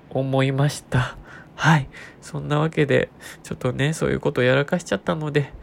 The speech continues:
報告しました。では皆さん、今日は、今週はこの辺までです。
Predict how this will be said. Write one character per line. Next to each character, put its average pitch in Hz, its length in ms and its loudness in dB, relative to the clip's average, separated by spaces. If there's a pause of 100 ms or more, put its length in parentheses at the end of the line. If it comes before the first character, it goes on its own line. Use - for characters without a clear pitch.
(240)
報 - 160 4
告 156 360 8
し 175 140 10
ま 180 160 10
し - 80 0
た。 - 240 8 (380)
で 127 80 2
は 120 60 2
皆 127 200 2
さ 135 200 4
ん、 - 100 -6 (640)
今 123 160 0
日 127 40 -4
は、 - 200 -2 (100)
今 135 180 -2
週 131 100 -2
は 123 120 2
こ 120 140 -4
の 123 100 0
辺 123 180 0
ま 147 120 8
で 151 120 10
で 151 160 10
す。 - 220 2